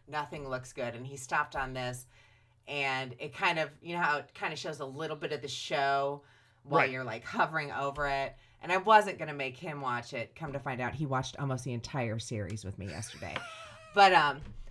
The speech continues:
Speaker 1: they were talking about, um, I'm not even gonna get into it. I'm gonna read my story. So the first episode is what got me hooked. It was all about the U S presidents and their possible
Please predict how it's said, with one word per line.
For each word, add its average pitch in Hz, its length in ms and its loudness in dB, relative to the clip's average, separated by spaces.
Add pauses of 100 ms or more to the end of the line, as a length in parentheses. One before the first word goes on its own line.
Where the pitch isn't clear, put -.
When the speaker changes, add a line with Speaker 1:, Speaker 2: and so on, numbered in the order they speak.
(200)
Speaker 1:
they 202 100 6
were 196 100 4
talking 175 400 4
about, 156 360 0 (580)
um, - 520 -2 (120)
I'm 233 100 2
not 233 120 6
even 220 120 2
gonna 180 140 2
get 151 140 -4
into 127 180 -10
it. - 40 -10
I'm 135 80 -10
gonna 175 160 -2
read 180 160 0
my 190 140 2
story. 131 520 -4 (120)
So 190 360 6 (120)
the 208 100 2
first 254 360 -2
episode 185 420 0
is 180 100 -8
what 165 160 -2
got 160 160 -2
me 190 80 -6
hooked. 151 380 -4 (420)
It 156 60 0
was 160 260 0
all 190 200 6
about 190 360 4
the 165 60 -4
U 165 260 2
S 254 200 4
presidents 170 800 0 (320)
and 170 120 -2
their 160 80 2
possible 190 720 0